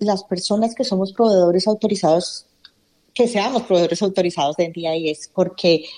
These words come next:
desde que se pensó y ser proveedor autorizado implica entender las políticas, tener unos planes, tener unos procesos,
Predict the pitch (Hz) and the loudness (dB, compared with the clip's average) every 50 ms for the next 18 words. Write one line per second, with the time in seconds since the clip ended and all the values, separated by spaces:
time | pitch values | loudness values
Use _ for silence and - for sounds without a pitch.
0 | - - _ _ - 226 214 220 214 202 - 196 202 196 - 190 180 175 170 - | -20 -20 _ _ -2 -2 0 -2 -2 -2 -2 0 -2 -2 0 0 0 0 0 2
1 | 214 208 226 262 254 - 254 226 - 226 220 226 - 247 240 214 185 175 185 190 | 2 2 2 2 2 0 0 0 0 0 -2 0 0 0 2 4 4 4 4 2
2 | 190 - 233 220 190 - 180 156 160 170 185 190 - 226 214 - - 202 208 208 | 0 0 -4 -4 -4 -4 -4 -4 -2 -2 -2 -2 0 0 0 0 0 -2 -2 -4
3 | - - - - - - _ _ _ - 220 214 208 196 - 202 185 175 170 165 | -6 -14 -20 -20 -20 -20 _ _ _ 0 2 4 4 4 4 2 2 2 2 0
4 | 175 175 170 175 190 190 190 - - 190 180 175 190 202 196 - 196 185 - 190 | 2 2 2 2 0 0 -2 0 0 2 2 4 2 0 0 0 -4 -4 -2 -2
5 | 190 185 - - 196 185 175 170 170 165 170 175 180 180 - - _ - 208 196 | -2 -2 0 0 2 2 2 2 2 0 0 0 0 0 -2 -4 _ 2 2 4
6 | 185 196 196 196 190 190 - - 196 180 180 170 170 175 180 185 185 - - - | 4 4 2 2 0 -2 -2 -2 0 2 2 2 2 2 2 2 0 0 -2 -2
7 | 190 185 180 - - - 220 214 214 208 - 185 190 - | 0 0 0 0 0 2 2 2 2 2 0 -2 -2 -4